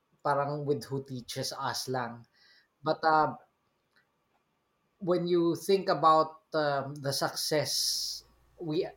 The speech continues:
the successes we achieve in our lives, like at work, for example, um, if we are able to do best practices at work, um, we should be able to do them also at home. So, like, yung,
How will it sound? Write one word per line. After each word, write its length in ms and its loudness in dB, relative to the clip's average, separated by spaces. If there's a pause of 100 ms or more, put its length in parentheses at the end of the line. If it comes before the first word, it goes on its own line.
the 200 4
successes 680 0
we 160 0
achieve 760 -2
in 360 -2 (140)
our 160 4
lives, 640 -2 (360)
like 180 -2
at 160 0
work, 320 2
for 140 0
example, 720 -4 (680)
um, 460 -2 (100)
if 180 -8
we 260 2
are 120 4
able 460 4
to 200 0
do 500 0
best 340 2
practices 600 0
at 160 -4
work, 360 -4 (960)
um, 240 -2
we 80 0
should 260 2
be 160 6
able 240 4
to 160 -2
do 180 0
them 260 2
also 320 -2
at 100 -10
home. 400 -4
So, 160 -2
like, 420 -2
yung, 240 -8